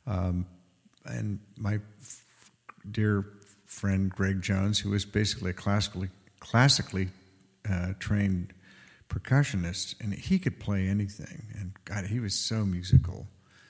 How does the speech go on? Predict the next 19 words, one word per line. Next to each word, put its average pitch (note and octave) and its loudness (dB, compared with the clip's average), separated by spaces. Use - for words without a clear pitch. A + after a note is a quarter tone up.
and, F#2 -2
uh, F2+ 0
he A#2+ -4
could, A#2+ -6
he A#2+ 0
could F#2+ 0
do F2 2
anything. E2 -4
Um, F#2 2
and E3 4
I C#3+ 4
know C#3+ 6
a C3 4
few C3 2
other A2+ 4
drummers C#2 -4
also F#2+ -2
who G2 -8
are E2 -6